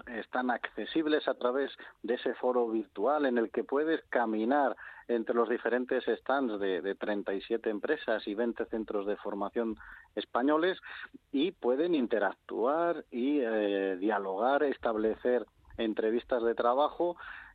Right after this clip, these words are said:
Y para los más afortunados que se acercan a Cibercan en Málaga, eh, eh, tienen la posibilidad de recibir un coaching, eh, real con expertos en recursos humanos que les explican cómo mejorar sus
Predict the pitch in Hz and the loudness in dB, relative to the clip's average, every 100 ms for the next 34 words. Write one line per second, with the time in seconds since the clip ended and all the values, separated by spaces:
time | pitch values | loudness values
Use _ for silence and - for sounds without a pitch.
0 | - 117 113 117 117 117 139 143 151 151 | 0 0 2 2 4 4 2 2 0 0
1 | 143 147 165 151 123 - 120 117 107 131 | 0 0 2 2 0 0 0 0 0 0
2 | 127 147 147 139 139 135 135 135 139 143 | 2 2 2 2 0 2 2 2 2 2
3 | 143 143 156 156 - 123 113 110 110 - | 2 2 0 -4 -2 0 2 2 0 -4
4 | 110 90 117 120 135 135 123 120 107 110 | -8 -4 -2 0 0 -2 -2 0 0 -2
5 | 104 104 98 101 104 104 127 147 147 117 | -4 -4 -4 -4 0 2 2 2 0 -2
6 | 107 104 107 131 131 113 - 127 123 156 | -4 -4 -2 0 0 -2 -2 0 0 -4
7 | 151 - - - - - 120 110 101 104 | -4 -10 -18 -16 -18 -8 -2 0 0 2
8 | 110 143 143 117 104 98 - 123 117 123 | 2 2 0 -2 0 -4 -4 -4 -2 -2
9 | 127 117 117 127 - 123 127 120 127 135 | -2 -2 -2 -4 -4 -4 -2 0 2 0
10 | 139 - 120 120 113 107 104 - 110 - | -2 -2 0 0 0 -2 -2 -4 -4 -2
11 | 131 131 - 123 117 110 - 101 107 127 | -2 -2 -2 0 0 -2 -2 -2 -2 -2